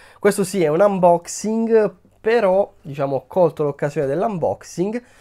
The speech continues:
per parlarvi di un argomento abbastanza spinoso che ho trattato pochissime volte, ovvero i Funko Pop. Allora, io non ho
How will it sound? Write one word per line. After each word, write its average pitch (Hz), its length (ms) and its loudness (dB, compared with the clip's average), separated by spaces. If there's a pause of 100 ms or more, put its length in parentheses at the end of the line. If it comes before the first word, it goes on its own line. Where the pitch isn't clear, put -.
(460)
per 190 200 -2
parlarvi 143 760 -2
di 143 140 -6
un 170 80 -2
argomento 156 720 -2
abbastanza 131 640 -6
spinoso 135 920 -2
che 131 160 -2
ho 131 160 0
trattato 135 720 -2
pochissime 170 540 -4
volte, 120 560 -2 (300)
ovvero 180 720 2
i 262 120 -8
Funko 170 360 -6
Pop. - 380 -16 (720)
Allora, 160 280 6
io 220 220 4
non 185 260 2
ho 139 280 -2